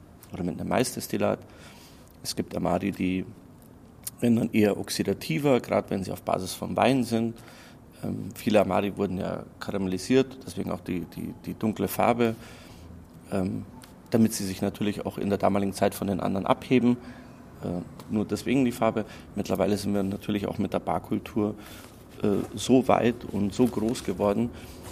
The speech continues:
dass viele Leute auch sagen: Hey, gibt's denn auch Amari, Schrägstrich Magenbitter, Kräuterbitter, die hell sind, äh, damit man die Farbe beibehalten kann und keine dunklen Drinks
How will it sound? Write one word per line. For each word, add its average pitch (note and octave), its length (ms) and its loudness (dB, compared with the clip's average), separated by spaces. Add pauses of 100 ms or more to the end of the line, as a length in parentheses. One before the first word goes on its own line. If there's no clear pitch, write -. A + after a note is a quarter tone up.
(160)
dass G#2 160 0
viele G#2 220 2
Leute F#2+ 300 2
auch G2 80 0
sagen: F#2+ 220 0
Hey, A#2+ 160 0
gibt's - 240 -6
denn G2+ 120 4
auch F#2+ 140 4 (160)
Amari, B2 600 6 (260)
Schrägstrich - 680 0
Magenbitter, G2+ 500 6
Kräuterbitter, G#2 580 2
die F#2+ 140 -2
hell C3+ 300 6
sind, C3 340 2 (600)
äh, G2 180 4 (180)
damit G#2 260 2
man F#2+ 160 0
die G2 140 0
Farbe A#2+ 340 6
beibehalten G2+ 580 2
kann G2+ 260 -2
und F#2 100 -2
keine G2+ 220 0
dunklen B2 460 4
Drinks G#2+ 420 -2